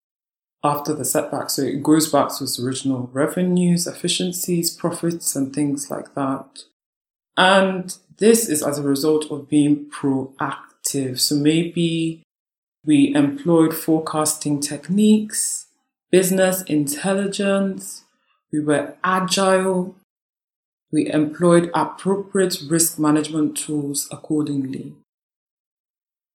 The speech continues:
And at the last stage, thrive. Yes,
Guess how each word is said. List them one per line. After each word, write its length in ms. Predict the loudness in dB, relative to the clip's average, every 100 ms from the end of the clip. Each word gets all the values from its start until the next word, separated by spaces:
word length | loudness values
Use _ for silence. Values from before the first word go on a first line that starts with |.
| _ _ _ _ _ -2
And 100 | 0
at 160 | 2 2
the 80 |
last 380 | 4 4 4 0
stage, 680 | 2 2 0 -4 -8 -8 -14 _ _ _ _ _ _ _ _ _ _
thrive. 840 | -4 0 0 0 -4 -10 -18 -20 _ _ _ _ _ _ _ _ _ _ _ -6
Yes, 640 | -2 -2 -4 -8 -10